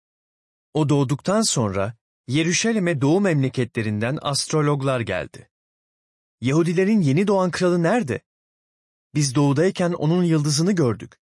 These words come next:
ve önünde eğilmeye geldik.' dediler. Bunu duyan Kral Herodes ve tüm Yeruşalim halkı telaşa kapıldı. Kral bütün yüksek kahinleri ve yazıcıları toplayarak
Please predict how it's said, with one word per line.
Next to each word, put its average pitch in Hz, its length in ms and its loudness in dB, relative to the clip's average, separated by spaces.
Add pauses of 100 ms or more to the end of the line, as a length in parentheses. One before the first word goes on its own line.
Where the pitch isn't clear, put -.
(180)
ve 147 100 0
önünde 143 340 2
eğilmeye 143 460 2
geldik.' 104 420 -4
dediler. - 480 -10 (920)
Bunu 180 300 0
duyan 175 280 2
Kral 143 300 0
Herodes 131 580 0
ve 123 120 -2
tüm 233 220 2
Yeruşalim 160 540 2
halkı 120 360 -2
telaşa 131 460 -2
kapıldı. - 520 -8 (1040)
Kral 135 340 -2
bütün 127 300 -4
yüksek 165 420 -2
kahinleri 123 580 0
ve 120 60 0
yazıcıları 117 580 -2
toplayarak 120 680 -4